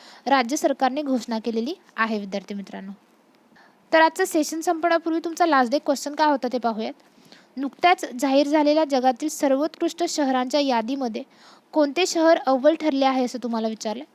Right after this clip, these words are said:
तर बघा, या प्रश्नाचं तुमचं योग्य उत्तर होतं एक, लंडन. त्याच्यानंतर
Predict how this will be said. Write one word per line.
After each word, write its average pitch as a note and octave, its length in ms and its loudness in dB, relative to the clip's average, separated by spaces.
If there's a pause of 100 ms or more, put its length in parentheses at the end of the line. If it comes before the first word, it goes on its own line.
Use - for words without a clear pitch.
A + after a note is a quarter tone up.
(600)
तर D4+ 100 6
बघा, E4+ 180 6
या D4+ 180 4
प्रश्नाचं D#4+ 420 -2
तुमचं D4 240 -4
योग्य B3+ 300 0
उत्तर B3+ 340 -4
होतं C4 360 -2 (300)
एक, B3 240 -4 (160)
लंडन. G#3 440 -4 (2000)
त्याच्यानंतर D4+ 560 0